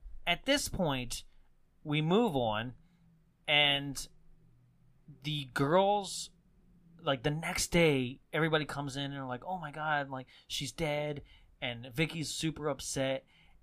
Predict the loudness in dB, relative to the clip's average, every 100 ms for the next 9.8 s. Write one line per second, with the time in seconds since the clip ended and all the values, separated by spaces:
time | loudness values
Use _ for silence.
0 | -6 -6 -2 -2 0 -2 -4 -12 _ _
1 | _ -2 0 0 -2 -2 0 -2 -4 -4
2 | -2 -2 -2 0 0 0 -2 2 4 6
3 | 6 4 0 -2 0 2 0 -2 -6 -8
4 | -6 -6 -6 -6 -6 -6 -12 -20 _ -6
5 | -6 -4 -4 2 4 4 2 -6 -8 -8
6 | -8 -4 -2 0 -2 -4 -4 -4 -2 -4
7 | -4 0 2 2 0 0 0 -2 -2 -2
8 | -2 -6 4 8 8 6 4 2 2 -2
9 | -8 -14 -6 -4 0 0 0 -2